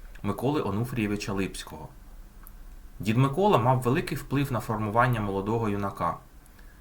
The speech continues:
Настановчі бесіди та література, яку діставав Володимир від старого, назавжди змінили хлопця. Досить швидко Кедровський відмовився від спілкування російською мовою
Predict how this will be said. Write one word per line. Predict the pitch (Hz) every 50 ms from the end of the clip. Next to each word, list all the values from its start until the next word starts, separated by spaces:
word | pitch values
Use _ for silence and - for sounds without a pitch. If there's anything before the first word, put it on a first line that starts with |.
| - -
Настановчі | 101 - - - 117 131 151 151 - - 120
бесіди | 98 92 107 123 135 135 - 107 98 95
та | - 101 98
література, | 110 113 - 113 104 104 - - 139 170 170 147
яку | 120 123 - 110
діставав | 104 107 - - - 104 110 104 98
Володимир | 98 104 107 110 117 117 107 101 98
від | 95 95 -
старого, | - - 113 101 104 95 85 90 82 - - - - - - - - - - - - - - - - - - - - -
назавжди | 101 95 92 101 113 117 139 160 156 139 139 120
змінили | 104 107 101 95 98 101 104 110
хлопця. | 107 - - 95 87 80 - - - - - - - - - - - - - - - - - - - - - - -
Досить | - 113 139 - - 175 -
швидко | - - - 127 143 139 131 135 - 92
Кедровський | - 117 98 90 104 110 127 151 - - - - 104
відмовився | 98 95 101 101 113 131 143 135 - - 101
від | 98 101
спілкування | - - - 104 92 - 98 95 107 113 123 120 110
російською | 101 98 - - 113 104 - - - - 104 98
мовою | 101 107 110 107 92 92 87 78 -